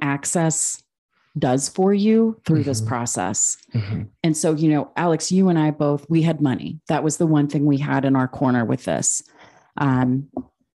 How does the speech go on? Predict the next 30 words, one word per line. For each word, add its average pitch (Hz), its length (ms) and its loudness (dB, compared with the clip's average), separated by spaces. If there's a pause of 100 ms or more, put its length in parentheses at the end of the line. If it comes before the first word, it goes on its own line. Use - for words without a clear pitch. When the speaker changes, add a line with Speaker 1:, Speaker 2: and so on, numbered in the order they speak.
(180)
Speaker 1:
we 170 240 4
had 165 180 0
the 180 60 -2
money 151 320 2
to 143 140 -2
hire 139 320 0
a 175 80 2
lawyer 139 600 0
and 139 140 2
say, 131 420 0
as 143 160 0
you 151 80 2
were 147 100 2
just 147 180 -2
saying, 139 180 2
like, 131 180 2
"We're 143 220 2
in 143 160 2
over 139 220 2
our 113 160 0
heads." 101 480 -4 (260)
This 156 180 0
is, 151 160 -2
I 156 60 0
know, 165 500 0
you 151 160 2
know, 139 80 0
lots 151 220 -2
of 151 60 -6
people, 151 280 -2